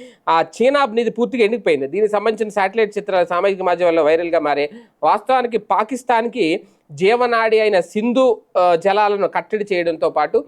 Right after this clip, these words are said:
ఏప్రిల్ ఇరవై తొమ్మిదవ తేదీ కల్లా పొరుగు దేశంలో ప్రధాన నది అయిన చీనాబ్లో ప్రవాహాలు పూర్తిగా కనుమరుగైపోయాయట. ఏప్రిల్, ఆ, ఇరవై రెండుకు ముందు చీనాబ్ నది మంచిగా, ఆ, నీటితో ప్రవహిస్తుంటే,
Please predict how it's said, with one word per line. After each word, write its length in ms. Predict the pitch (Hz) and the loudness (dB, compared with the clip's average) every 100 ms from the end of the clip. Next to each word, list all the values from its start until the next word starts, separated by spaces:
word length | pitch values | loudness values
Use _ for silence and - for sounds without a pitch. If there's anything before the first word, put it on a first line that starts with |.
| _ _ _ | _ _ _
ఏప్రిల్ 360 | 175 208 247 214 | 0 2 2 2
ఇరవై 280 | 175 220 233 | 2 4 2
తొమ్మిదవ 460 | 226 208 214 220 | 2 2 2 2
తేదీ 300 | 208 190 196 | 0 0 0
కల్లా 280 | 202 180 180 | 0 0 0
పొరుగు 280 | 165 185 208 | 0 0 2
దేశంలో 420 | 208 202 202 190 | 2 2 0 0
ప్రధాన 380 | 170 165 202 208 | 0 -2 -2 -2
నది 220 | 196 175 | 0 0
అయిన 140 | 180 151 | 2 0
చీనాబ్లో 920 | 147 196 220 214 165 - - 170 165 | -2 -2 0 0 -2 -6 -4 0 0
ప్రవాహాలు 580 | - 165 190 196 190 165 | 0 0 0 0 0 -2
పూర్తిగా 500 | 196 196 190 175 - - _ _ 196 | -4 -4 0 0 0 -8 _ _ 0
కనుమరుగైపోయాయట. 1080 | 214 247 220 214 202 196 180 170 170 160 160 _ _ 175 | 2 2 2 2 2 2 2 2 0 -2 -4 _ _ 0
ఏప్రిల్, 760 | 196 220 240 240 220 208 180 - _ _ 160 | 2 2 2 2 2 4 2 0 _ _ 0
ఆ, 120 | 156 | 0
ఇరవై 420 | 151 190 220 226 | 2 2 4 2
రెండుకు 320 | 196 220 202 | 2 0 -2
ముందు 340 | 220 220 208 - - | 0 0 -2 -4 -4
చీనాబ్ 320 | 202 233 196 | -2 0 0
నది 420 | 202 196 240 160 - | -2 -2 -2 -4 -8
మంచిగా, 580 | 165 175 185 220 214 170 - _ _ 165 | -4 -4 -2 -2 0 0 -4 _ _ -2
ఆ, 140 | 151 | 0
నీటితో 400 | 156 196 196 233 | 0 -2 0 -2
ప్రవహిస్తుంటే, 880 | 214 185 208 202 190 202 254 156 | 0 2 0 -2 -6 0 2 2